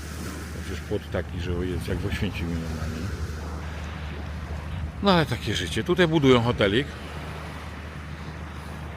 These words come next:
No a my mieszkamy tu. I tak szczerze mówiąc, jak masz wypaziony hotel, no to tam cztery, pięć dni jest okej, no jest co robić.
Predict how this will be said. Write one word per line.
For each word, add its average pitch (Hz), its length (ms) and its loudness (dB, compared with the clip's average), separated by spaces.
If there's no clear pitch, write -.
No 147 60 0
a 143 60 2
my 143 100 -2
mieszkamy 139 480 0
tu. 135 160 -2
I 123 40 0
tak 127 180 2
szczerze 143 300 0
mówiąc, 123 400 2
jak 113 140 0
masz 117 140 2
wypaziony 123 500 2
hotel, 117 380 2
no 120 140 2
to 120 60 -2
tam 113 200 -2
cztery, 120 320 2
pięć 123 240 0
dni 120 280 4
jest 123 200 -2
okej, 117 400 2
no 107 100 0
jest 101 240 -2
co 113 80 2
robić. 95 280 0